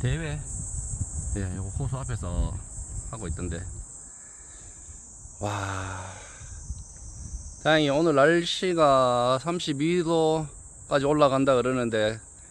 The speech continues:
다행히 오전에는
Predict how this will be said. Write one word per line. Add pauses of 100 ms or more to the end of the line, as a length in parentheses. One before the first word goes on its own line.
(220)
다행히 (2500)
오전에는